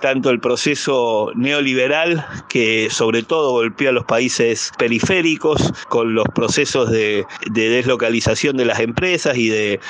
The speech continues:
y de avance en la destrucción y en la, en la búsqueda de desindustrializar experiencias periféricas y fortalecer la acumulación de capital en los grandes centros, generó un, una reforma profunda del, del mercado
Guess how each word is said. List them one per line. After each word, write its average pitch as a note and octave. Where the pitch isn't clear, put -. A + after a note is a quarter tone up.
y B2+
de A#2+
avance C#3+
en A#2
la A2+
destrucción A#2+
y A#2+
en A2
la, G2+
en A2+
la A2
búsqueda C3+
de A2+
desindustrializar A#2+
experiencias A#2+
periféricas C3
y A#2+
fortalecer A2+
la B2
acumulación A#2
de B2
capital A#2+
en B2+
los A2+
grandes A#2
centros, C#3+
generó D3
un, B2+
una B2+
reforma B2+
profunda B2
del, A2
del A2+
mercado A2